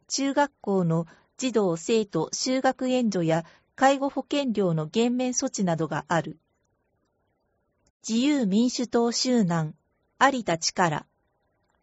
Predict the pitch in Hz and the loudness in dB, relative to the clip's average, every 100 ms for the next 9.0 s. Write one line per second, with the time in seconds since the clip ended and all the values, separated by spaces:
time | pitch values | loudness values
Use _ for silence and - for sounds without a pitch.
0 | _ _ _ _ _ - 277 277 294 285 | _ _ _ _ _ -6 -4 -2 0 0
1 | 240 269 285 285 285 - 285 277 220 185 | 0 -2 0 0 0 0 -2 2 2 2
2 | 165 160 165 156 165 - _ _ - 294 | -2 -2 -4 -2 -4 -6 _ _ 0 0
3 | 285 - 175 156 202 214 220 202 208 202 | 0 -2 -2 -2 0 0 0 0 0 0
4 | 196 190 165 156 147 - _ _ _ _ | -2 -6 -6 -8 -8 -10 _ _ _ _
5 | _ _ _ _ _ _ _ _ - - | _ _ _ _ _ _ _ _ -16 -4
6 | 240 214 208 202 _ _ _ _ _ _ | 0 2 0 -4 _ _ _ _ _ _
7 | _ _ - 311 302 220 180 151 208 262 | _ _ 0 0 0 -2 0 -2 -2 -2
8 | - 262 254 254 240 - 170 151 151 | 0 0 0 0 -2 -2 -2 0 -2